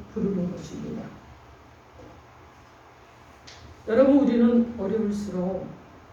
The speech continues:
모든 사람들이 이제 끝이 났다고,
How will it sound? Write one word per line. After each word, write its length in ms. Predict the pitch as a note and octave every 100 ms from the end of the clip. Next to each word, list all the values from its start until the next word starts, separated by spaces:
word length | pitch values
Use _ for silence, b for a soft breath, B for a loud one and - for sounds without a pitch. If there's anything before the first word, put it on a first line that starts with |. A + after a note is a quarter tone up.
| - G#3
모든 420 | A#3 C#4+ C#4+ D4
사람들이 560 | C4+ A#3 A#3 A3+ -
이제 240 | A3 G#3+ -
끝이 440 | F#4+ - - D4+ D4
났다고, 600 | A3 - A#3 A3 F3